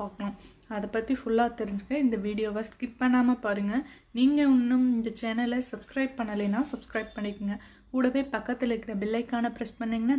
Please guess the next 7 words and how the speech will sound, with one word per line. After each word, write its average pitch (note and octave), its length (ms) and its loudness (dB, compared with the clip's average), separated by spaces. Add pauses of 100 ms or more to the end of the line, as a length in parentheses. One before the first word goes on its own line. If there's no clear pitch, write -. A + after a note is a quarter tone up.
(140)
நம்ம A#3 320 2
சேனல்ல A3+ 500 0
எந்த G#3+ 160 0 (100)
வீடியோ A3 220 0 (100)
போட்டாலும் G#3 480 0 (200)
உடனுக்குடன் B3 640 2
நோட்டிஃபிகேஷன் G#3+ 680 -6